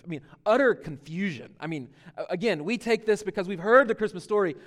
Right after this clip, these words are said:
hundreds of times potentially in the virgin birth. It's just something we, we say and we even communicate that we believe, but it's radical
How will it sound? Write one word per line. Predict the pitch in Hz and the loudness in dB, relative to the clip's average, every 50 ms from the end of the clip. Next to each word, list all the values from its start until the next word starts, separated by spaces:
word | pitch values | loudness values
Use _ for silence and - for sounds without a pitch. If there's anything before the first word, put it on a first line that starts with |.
| - - - | -20 -20 -10
hundreds | - 247 269 294 269 254 226 170 175 | -4 -2 0 0 2 2 0 0 -2
of | 175 - | -8 -6
times | - 233 262 277 277 254 - | -4 -2 0 0 0 0 -2
potentially | 208 208 - 220 196 - 196 196 185 | -6 -6 -4 -4 -4 -4 -4 -4 -2
in | 190 190 | -2 -2
the | 185 | -2
virgin | 175 208 226 262 233 190 196 | 2 4 4 4 4 2 0
birth. | 180 247 269 240 214 208 | 4 6 6 6 6 4
It's | 180 - - | -2 -8 -8
just | 214 - - | -10 -6 -6
something | 220 196 214 196 | -6 -4 -6 -6
we, | 196 196 175 - - - - | -6 -10 -12 -14 -18 -20 -14
we | - 185 180 | -12 -10 -10
say | - - 233 247 262 254 226 | -8 -2 0 2 4 4 2
and | 208 | 2
we | 196 208 | 0 -4
even | 208 202 202 185 180 - _ - | -4 -4 -6 -6 -10 -14 _ -8
communicate | 196 208 247 269 - 247 220 202 | -6 -4 -4 -4 -2 0 -2 0
that | 202 180 | 0 -2
we | 165 160 | -2 -2
believe, | 156 170 170 196 254 302 285 240 170 | -4 -2 -2 0 2 2 2 2 0
but | 196 | -2
it's | 185 165 - | -4 -4 -6
radical | 180 196 202 233 262 294 339 359 262 180 - - - 151 135 - - - | -8 -6 -2 -2 0 0 2 2 0 0 -2 -2 -4 -4 -4 -4 -8 -14